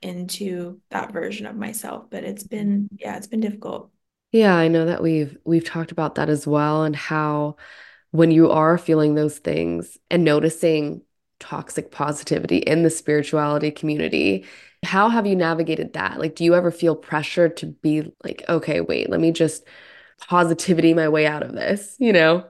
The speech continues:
Speaker 1: Um, I actually, I'm at a place now where I kind of feel the opposite. I kind of feel pressured to be angry all the time.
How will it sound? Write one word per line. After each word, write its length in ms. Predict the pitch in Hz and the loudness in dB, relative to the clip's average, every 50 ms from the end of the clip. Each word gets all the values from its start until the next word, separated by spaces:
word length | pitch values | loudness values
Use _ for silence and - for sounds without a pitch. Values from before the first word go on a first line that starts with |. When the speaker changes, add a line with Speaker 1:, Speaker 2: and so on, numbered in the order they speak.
| - 254 247 - _ _ _ - | -8 -8 -8 -10 _ _ _ 0
Speaker 1:
Um, 540 | 254 262 269 277 277 277 277 277 269 262 262 269 | 2 4 6 6 6 6 6 4 4 2 0 2
I 100 | 247 262 | 4 4
actually, 560 | 262 277 294 294 - - 320 330 330 330 320 - - | 4 4 2 0 -2 -4 -2 0 0 0 0 -2 -2
I'm 180 | - 262 254 | 0 0 2
at 100 | 254 254 262 | 2 2 0
a 40 | 269 | 0
place 260 | 269 302 277 277 285 269 | -2 -2 -2 -2 -2 -2
now 260 | 226 208 208 220 226 | -2 0 0 0 2
where 100 | 233 226 | 2 0
I 80 | 220 | 0
kind 200 | 208 208 226 214 | -2 -4 -8 -8
of 80 | 214 214 | -8 -8
feel 120 | 214 214 | -6 -6
the 120 | 208 202 185 | -4 -2 -2
opposite. 460 | 175 175 175 - 196 - 170 170 - | -2 -4 -6 -8 -10 -10 -8 -6 -4
I 100 | - 185 | -4 -4
kind 220 | 190 202 196 190 | -4 -4 -4 -4
of 100 | 190 190 | -4 -4
feel 160 | 190 196 185 185 | -2 -4 -4 -4
pressured 640 | 185 - 185 180 185 - 190 185 185 185 180 185 | -4 -4 -4 -4 -4 -4 -6 -6 -6 -6 -8 -10
to 400 | - - 196 185 180 175 175 170 170 | -8 -4 -4 -4 -2 -4 -4 -6 -4
be 180 | 175 175 165 | -4 -4 -2
angry 300 | 156 156 170 180 175 170 | -4 -4 -6 -6 -6 -6
all 120 | 151 - - | -6 -8 -8
the 60 | - | -10
time. 380 | - - - - - 208 - | -10 -12 -12 -12 -12 -14 -16